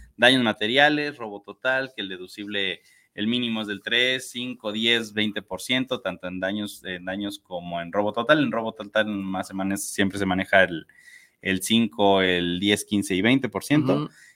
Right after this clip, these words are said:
Speaker 1: y hasta ahí se quedó, ¿no?
Speaker 2: Ok.
Speaker 1: ¿Por qué op-, optar por un deducible más bajo en daños materiales? Porque al fin y al cabo, ah,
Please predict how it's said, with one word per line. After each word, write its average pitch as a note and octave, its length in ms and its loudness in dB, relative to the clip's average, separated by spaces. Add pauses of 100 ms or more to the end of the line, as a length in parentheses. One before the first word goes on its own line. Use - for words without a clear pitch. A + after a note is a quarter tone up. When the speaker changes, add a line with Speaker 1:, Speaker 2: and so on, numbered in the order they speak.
(140)
Speaker 1:
y F#2+ 100 -2
hasta F#2 260 0
ahí F#2 80 0
se - 160 -12
quedó, D#2 300 -6
¿no? G#2 280 -4
Speaker 2:
Ok. A#2 160 2 (520)
Speaker 1:
¿Por D3 220 4
qué F3 400 8
op-, C#3+ 160 2
optar C3+ 380 6
por D3 140 -2
un C#3+ 120 4
deducible C3 440 0
más B2+ 240 0
bajo B2 240 2
en A#2 80 0
daños A#2 180 2
materiales? A#2 460 2
Porque - 240 -12
al - 40 -16
fin F#2+ 160 -8
y F#2+ 40 -2
al F#2+ 140 -4
cabo, F2+ 440 0
ah, E2+ 240 -8